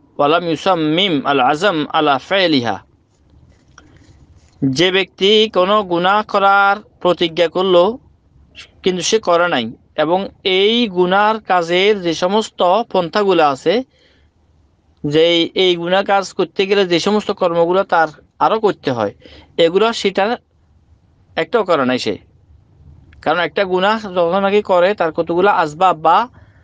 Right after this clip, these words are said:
তার, আহ, কিছু সরঞ্জাম লাগে, আরও কিছু মাধ্যম ব্য-, এ, ব্যবস্থা গ্রহণ করতে হয়, এগুলো সে কিছুতেই,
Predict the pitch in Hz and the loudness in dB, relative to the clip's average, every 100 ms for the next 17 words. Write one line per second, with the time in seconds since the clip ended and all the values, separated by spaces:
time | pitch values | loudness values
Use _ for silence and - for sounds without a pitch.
0 | - - - - 151 151 143 143 143 135 | -20 -20 -6 2 4 4 2 2 2 2
1 | 127 131 160 - 202 254 302 _ _ - | 0 -2 -2 2 2 2 -2 _ _ -4
2 | 202 233 214 208 180 135 104 - _ _ | 0 0 2 0 0 -2 -4 -14 _ _
3 | _ _ _ _ _ _ _ _ _ _ | _ _ _ _ _ _ _ _ _ _
4 | _ _ _ - 156 214 208 - 233 269 | _ _ _ 0 0 0 -2 2 2 2
5 | 277 - 156 156 147 233 254 - _ _ | -2 -4 -2 0 0 0 0 -6 _ _
6 | _ _ - 170 175 165 156 - 170 165 | _ _ 0 0 2 2 0 -4 -2 0
7 | 156 - 196 170 165 139 - 117 98 101 | -2 -4 -2 0 0 -4 -2 -4 -4 -8
8 | _ - _ 175 180 233 226 240 240 202 | _ -20 _ 0 2 0 0 -4 -2 -4
9 | 247 226 240 240 262 269 | -4 0 2 4 2 -2